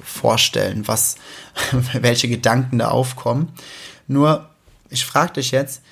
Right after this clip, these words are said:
bist du dieselbe Person wie vor, keine Ahnung, vor zehn Jahren?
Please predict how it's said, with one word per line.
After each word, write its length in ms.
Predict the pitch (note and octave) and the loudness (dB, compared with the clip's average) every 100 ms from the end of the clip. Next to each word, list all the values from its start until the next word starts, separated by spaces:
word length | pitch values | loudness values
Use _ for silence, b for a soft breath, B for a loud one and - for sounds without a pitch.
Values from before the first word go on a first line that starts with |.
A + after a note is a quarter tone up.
| b b b _ _ _ | b b b _ _ _
bist 420 | A#2 D3+ D#3+ - - | -2 0 0 -4 -2
du 400 | D#3+ G3+ A#3+ A#3+ _ - | 2 4 2 -2 _ 0
dieselbe 400 | B2+ C3+ E3+ - | 4 4 4 -2
Person 380 | C#3+ D3+ D3+ | -2 0 0
wie 120 | C#3 D3+ | -2 -6
vor, 540 | - C3+ C3 C3+ B2+ | -2 2 4 4 2
keine 180 | C#3+ D3+ | 0 0
Ahnung, 200 | B2 A2+ | 0 -2
vor 180 | - A#2+ | -6 -4
zehn 340 | - C#3+ C3 | -2 0 0
Jahren? 300 | G#2+ - | -2 -4